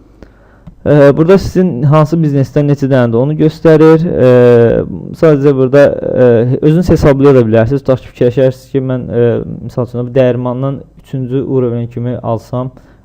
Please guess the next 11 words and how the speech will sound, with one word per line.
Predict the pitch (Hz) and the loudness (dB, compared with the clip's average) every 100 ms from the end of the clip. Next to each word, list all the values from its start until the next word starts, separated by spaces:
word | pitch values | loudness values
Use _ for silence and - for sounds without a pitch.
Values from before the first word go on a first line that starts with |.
| - | -8
aylıq | 117 117 120 | -4 -4 -2
qazancım | 123 117 113 110 | -2 -2 -4 -4
nə | 117 | -4
qədər | 117 110 107 | -2 0 -2
ola | 107 | -2
bilər? | 110 123 127 | -2 -4 -4
Bura | - 117 | -6 -4
qeyd | 120 120 113 | -2 0 -2
eləyərsiniz. | 107 110 104 - | -2 -4 -4 -8
Tutaq | 113 | -12
ki, | - | -12